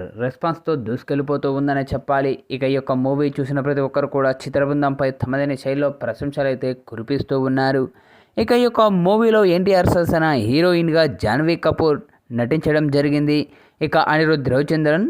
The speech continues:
సంగీతాన్ని సమకూర్చారు. సైఫ్ అలీ ఖాన్ విలన్ పాత్రలో నటించడం జరిగింది. ఇక ఎన్టీఆర్ ఆర్ట్స్, యువసుధ ఆర్ట్స్ బ్యానర్పై కళ్యాణ్ రామ్,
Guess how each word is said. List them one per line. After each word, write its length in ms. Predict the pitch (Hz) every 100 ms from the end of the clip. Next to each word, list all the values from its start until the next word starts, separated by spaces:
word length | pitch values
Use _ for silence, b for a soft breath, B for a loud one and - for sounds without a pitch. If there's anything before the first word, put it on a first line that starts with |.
| - -
సంగీతాన్ని 560 | 196 180 170 160 156 180 -
సమకూర్చారు. 720 | 107 110 139 143 143 147 139 143 -
సైఫ్ 260 | 202 190 - -
అలీ 160 | 143 156 147
ఖాన్ 200 | 156 139 90
విలన్ 260 | 110 147 156
పాత్రలో 440 | 156 151 151 156 156 123
నటించడం 480 | 113 147 147 147 156 143
జరిగింది. 400 | 143 147 151 151 - b b b b
ఇక 140 | 151 147 147
ఎన్టీఆర్ 380 | 151 147 151 147 143
ఆర్ట్స్, 220 | 156 156 147
యువసుధ 340 | 147 151 151 151 -
ఆర్ట్స్ 220 | 143 143 120
బ్యానర్పై 500 | 113 135 151 147 151 180 285 b b b b b _ _ _ _ _ -
కళ్యాణ్ 380 | 233 233 226 208
రామ్, 200 | 202 202